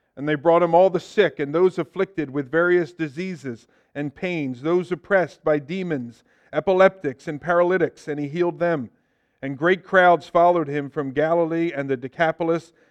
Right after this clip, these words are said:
and from Jerusalem, and from Judea, and from even beyond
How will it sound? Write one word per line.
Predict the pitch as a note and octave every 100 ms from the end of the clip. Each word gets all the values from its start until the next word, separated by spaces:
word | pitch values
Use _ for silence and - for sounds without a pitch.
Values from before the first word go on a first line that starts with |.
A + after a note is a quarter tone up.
| _
and | C3+ C3
from | D3+ C3+
Jerusalem, | C#3 C#3 F3 - F3+ F3 E3 D3+ _ -
and | C3+ C3
from | D3 C3
Judea, | C3+ C3 E3 D#3+ E3 D#3 _ _ -
and | B2+ -
from | C#3
even | C#3 C#3+ C#3
beyond | C3+ C3+ C3+ A#2+ A2+ A#2